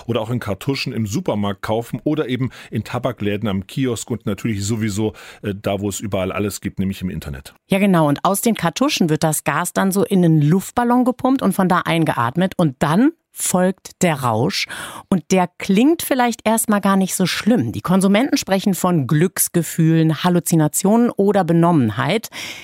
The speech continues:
Speaker 2: Klingt fast ein bisschen harmlos im Vergleich zu anderen Drogen. Aber Ärzte warnen dringend davor, denn jede Inhalation kann auch Taubheitsgefühle, Schwindel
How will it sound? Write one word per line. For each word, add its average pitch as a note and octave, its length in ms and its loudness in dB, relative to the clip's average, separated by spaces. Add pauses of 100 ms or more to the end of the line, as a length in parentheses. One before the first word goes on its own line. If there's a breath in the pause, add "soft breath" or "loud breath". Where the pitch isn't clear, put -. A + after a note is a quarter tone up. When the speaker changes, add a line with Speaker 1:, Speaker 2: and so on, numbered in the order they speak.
(140 loud breath)
Speaker 2:
Klingt A#3 260 0
fast - 500 -4
ein G#3+ 60 2
bisschen F#3 380 0
harmlos E3+ 320 2
im D#3 100 2
Vergleich C#3+ 380 -2
zu - 100 -4
anderen C#3+ 280 0
Drogen. C#3 460 0
Aber F#3+ 500 0 (100)
Ärzte F#3+ 520 0
warnen F3+ 360 2
dringend F3+ 420 2
davor, B2+ 460 0 (400 loud breath)
denn E3 80 2
jede G#3+ 220 2
Inhalation F#3 840 2
kann - 260 -2
auch - 260 -4
Taubheitsgefühle, G3 920 0
Schwindel F#3+ 500 2